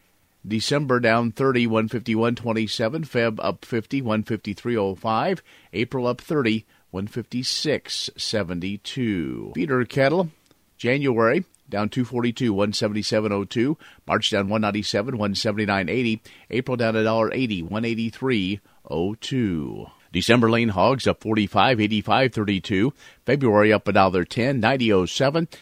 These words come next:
April up a dollar twelve, ninety-five fifty. Energy trade, mostly higher natural gas,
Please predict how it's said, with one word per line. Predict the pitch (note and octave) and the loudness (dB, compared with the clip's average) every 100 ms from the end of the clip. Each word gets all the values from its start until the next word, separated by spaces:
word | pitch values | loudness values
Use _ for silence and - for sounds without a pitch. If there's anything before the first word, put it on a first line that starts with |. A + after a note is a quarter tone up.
| _ | _
April | - A2 A2 G#2+ | -2 0 0 -2
up | - | 0
a | |
dollar | G#2 G#2+ G#2+ | 2 4 2
twelve, | - B2+ G2+ C2 - | 0 2 4 2 -2
ninety-five | D#2 F2+ F#2 - C#3 B2+ G#2 G#2+ | -2 -2 -4 -4 0 2 2 -2
fifty. | G2+ A#2 - G#2 F2 A#1 - _ _ _ _ | -4 -6 -4 -2 -2 -2 -14 _ _ _ _
Energy | B2+ C3+ B2+ G#2 A2 | 2 4 4 2 0
trade, | G2 - A#2+ G#2+ F#2+ D#2+ C#2 - - | 0 0 4 6 4 0 -6 -12 -12
mostly | F2+ G2 G#2 B2 D#3+ - - G#2+ F#2 | -4 0 2 2 0 -2 -2 0 0
higher | A2 G#2+ B2+ D#3 | 0 0 2 0
natural | G#2+ G#2+ - G2+ G2+ | 0 0 -4 -4 -4
gas, | E2 A2 C3 E3 | 2 2 4 0